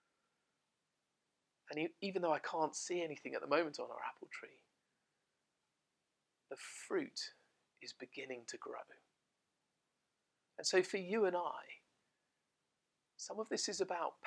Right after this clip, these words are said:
patience, about slowing down, about taking time before God to allow the Spirit to change and transform us.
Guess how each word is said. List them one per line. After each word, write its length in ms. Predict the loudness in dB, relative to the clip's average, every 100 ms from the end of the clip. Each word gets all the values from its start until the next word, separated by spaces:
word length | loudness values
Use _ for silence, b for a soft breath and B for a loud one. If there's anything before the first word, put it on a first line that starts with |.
| -4
patience, 720 | -2 -2 -4 -10 -10 -10 -10 -16 _ _ _ _ _ _ _ _
about 320 | -8 -4 -4 -4 _ -8
slowing 760 | -2 -2 2 6 6 6 4
down, 400 | 6 6 6 2
about 260 | 0 -2 -4 _ -12 -8
taking 400 | -8 -8 -8 -6
time 500 | 0 4 4 2 -6 -20 _ _ _ _ _ _ _
before 400 | -10 2 4 6
God 280 | 6 4 4
to 120 | 0 -2
allow 500 | 0 4 8 10 10
the 120 | 6 2
Spirit 680 | 2 4 2 2 -6 -14 -16 _ _ _ _ _ _ -12
to 120 | -8
change 680 | -4 -2 -2 -2 -6 -8 -6
and 120 | -6 -2
transform 720 | 4 6 6 0 0 0 -2 2
us. 540 | 4 4 2 -8 -10